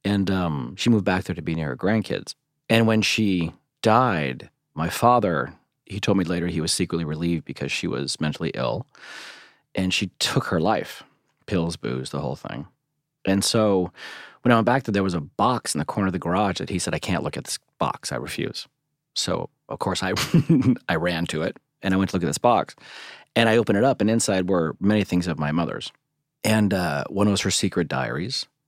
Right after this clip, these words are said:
which I talk about. And there was a videotape that said, "Mike Young." So I went and took this V H S tape, old school tape, and I put it in the, inside this machine. And I watched, and it was me as a baby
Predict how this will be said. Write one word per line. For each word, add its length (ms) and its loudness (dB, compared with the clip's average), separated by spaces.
which 400 -8
I 100 -8
talk 260 -6
about. 280 -4
And 100 4
there 80 6
was 100 2
a 60 -2
videotape 520 2
that 400 -2
said, 400 -4
"Mike 320 0
Young." 360 -2
So 220 -2
I 100 0
went 200 0
and 120 -12
took 140 -6
this 240 -2
V 160 0
H 140 0
S 120 -2
tape, 300 -4
old 160 -4
school 180 -8
tape, 200 -6
and 80 -6
I 40 -2
put 180 -6
it 100 -10
in 60 -4
the, 100 -2
inside 260 -4
this 120 -10
machine. 400 -6
And 140 6
I 100 4
watched, 500 2
and 40 -2
it 60 0
was 160 -2
me 120 6
as 100 4
a 60 0
baby 420 0